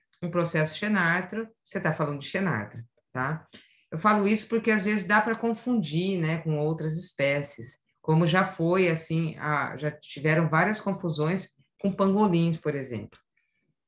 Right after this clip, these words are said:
Bom, e aí mostrando aqui, deixa eu voltar. Gente, vocês estão acompanhando bem? Tá. É, aqui na questão da sinapomorfia,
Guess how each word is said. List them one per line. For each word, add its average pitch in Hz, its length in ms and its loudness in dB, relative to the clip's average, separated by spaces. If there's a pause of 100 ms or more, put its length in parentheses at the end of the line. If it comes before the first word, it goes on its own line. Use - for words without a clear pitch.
(280)
Bom, 185 240 4
e 185 120 4
aí 233 160 8
mostrando 254 480 4
aqui, 240 580 -2 (460)
deixa - 160 -10
eu 156 40 -6
voltar. 156 640 -6 (1300)
Gente, 226 160 4
vocês 262 120 2
estão 247 160 6
acompanhando 190 540 4
bem? 302 400 0 (4000)
Tá. 117 320 -6 (460)
É, 170 400 2
aqui 185 260 -2
na 233 160 2
questão 233 300 0
da 226 80 2
sinapomorfia, 214 1200 -2